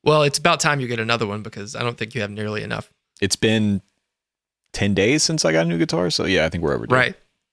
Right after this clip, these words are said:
Speaker 2: Yeah,
Speaker 1: Yeah.
Speaker 2: for sure. What about you? Did you get to the track?
Speaker 1: No, man. I, um,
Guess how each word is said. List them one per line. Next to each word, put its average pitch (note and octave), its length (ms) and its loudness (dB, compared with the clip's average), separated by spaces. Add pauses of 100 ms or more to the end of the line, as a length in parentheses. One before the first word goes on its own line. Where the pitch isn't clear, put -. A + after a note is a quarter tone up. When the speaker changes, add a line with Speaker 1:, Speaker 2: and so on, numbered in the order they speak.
Speaker 2:
Yeah, A#2+ 220 -4
Speaker 1:
Yeah. A#2+ 180 -2 (260)
Speaker 2:
for - 80 -4
sure. - 260 -2
What G2+ 100 0
about G2 200 2
you? F#2 140 4
Did E2 140 -4
you F2 80 0
get G2+ 140 0
to G#2+ 60 2
the G2 40 -4
track? B2 260 2 (720)
Speaker 1:
No, G#3 340 6
man. D3+ 280 2
I, F#3 360 4
um, C#3+ 360 2